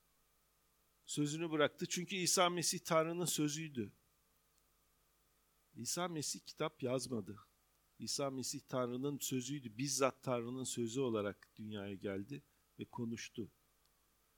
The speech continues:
Ve onun söylediklerini insanlar yazdılar. Tanrısal ilham altında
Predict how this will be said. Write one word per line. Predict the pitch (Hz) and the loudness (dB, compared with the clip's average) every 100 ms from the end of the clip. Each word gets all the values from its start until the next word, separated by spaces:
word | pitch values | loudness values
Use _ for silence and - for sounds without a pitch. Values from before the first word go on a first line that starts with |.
| _ _ _ _ _ 143 | _ _ _ _ _ 0
Ve | |
onun | 185 185 208 | 2 2 0
söylediklerini | 180 - 160 151 151 - 156 147 175 | 0 0 0 -2 -8 0 0 2 -2
insanlar | 170 147 - 139 135 139 135 | -4 -2 -2 -2 -2 -2 2
yazdılar. | 123 117 107 110 110 143 - _ _ _ _ _ _ _ _ _ | 2 2 0 0 0 0 -8 _ _ _ _ _ _ _ _ _
Tanrısal | 127 120 120 - 127 120 | 0 0 0 0 0 0
ilham | 110 117 113 | -2 -4 -4
altında | 101 90 107 98 113 131 | -4 -6 -10 -6 -6 -6